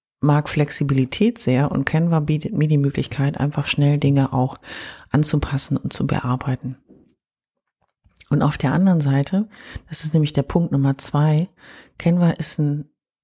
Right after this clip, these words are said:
Mega-Tool, gerade wenn man all die unterschiedlichen Formate bedenkt, wo du über dein Startup, über dein Unternehmen sprechen musst und willst.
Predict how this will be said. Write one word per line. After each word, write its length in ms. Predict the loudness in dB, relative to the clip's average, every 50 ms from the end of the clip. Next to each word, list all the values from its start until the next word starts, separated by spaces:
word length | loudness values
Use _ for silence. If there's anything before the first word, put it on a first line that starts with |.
| _ _ _ _ _ _ -6
Mega-Tool, 960 | -2 2 2 4 4 4 4 2 0 -4 -2 0 2 2 2 2 0 -2 -4 -10 _ _ _ _ _ _ _ _ _ _ _ _ _
gerade 580 | -4 0 2 2 4 4 4 4 2 2 0 -2 _
wenn 240 | -4 -2 0 2 2
man 400 | 2 2 2 2 0 0 -2 -4 -8 _ _ _ _ _ _ _ _ _ _ _ _ _ _ _ _ _ _ _ _ _ _ _ _ _ _ _ _ _ _ _ _ _ -4
all 300 | 0 2 4 4 4 2
die 340 | 0 0 -2 0 0 -2 -2
unterschiedlichen 760 | 0 0 0 2 2 2 2 0 -2 -2 -2 -4 -4 -2 -4 -4
Formate 840 | -2 -2 -2 0 2 2 2 2 2 0 0 -2 -2 -2 -2 -2 -6 _
bedenkt, 600 | -4 -2 0 0 0 2 0 0 -4 -6 -10 -14 -16 _ _ _ _ _ _ _
wo 180 | -2 0 0 0
du 480 | 0 -2 -2 -2 0 0 0 0 0 -2 -6 -14 -20 -20 -20 -20 -20 _ _ _
über 360 | 0 2 2 4 2 2 2
dein 320 | 2 2 2 2 2 0 -2
Startup, 640 | -2 0 0 0 0 0 -2 -4 -6 -6 -6 -6 -6
über 380 | -2 0 0 2 4 4 2 2
dein 320 | 2 4 4 4 4 2
Unternehmen 580 | 2 -2 0 0 0 0 2 2 2 2 2 0
sprechen 520 | -4 -4 -4 -4 -4 -4 -4 -4 -4 -2
musst 240 | -2 -2 -2 -2 -4
und 180 | -6 -6 -4 -4
willst. 460 | -2 -2 -2 -2 -4 -8 -8 -12